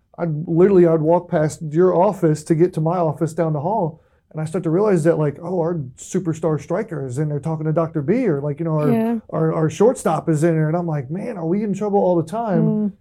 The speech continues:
Speaker 1: And then I actually learned how you guys help everyone. It's not just, just the troubled
Speaker 2: Mm,
Speaker 1: ones or
Speaker 2: no.
Speaker 1: the,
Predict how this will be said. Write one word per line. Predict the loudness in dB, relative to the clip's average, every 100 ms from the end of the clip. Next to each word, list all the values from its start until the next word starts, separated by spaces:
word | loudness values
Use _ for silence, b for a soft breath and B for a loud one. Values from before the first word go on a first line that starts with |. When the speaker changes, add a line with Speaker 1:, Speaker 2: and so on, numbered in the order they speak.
| _
Speaker 1:
And | 0
then | 2
I | 2
actually | 0 0 2
learned | 4 4 4 0 -4 -18 _
how | -6 -2
you | 0 2
guys | 2 2 -4 -8
help | 0 0 -2 -12
everyone. | -4 0 4 4 2 -2 0
It's | 0
not | 0 -4 0
just, | 0 0 0
just | -2 2
the | 4
troubled | 6 6 6 6
Speaker 2:
Mm, |
Speaker 1:
ones | 4 4 4
or |
Speaker 2:
no. | 6
Speaker 1:
the, | 4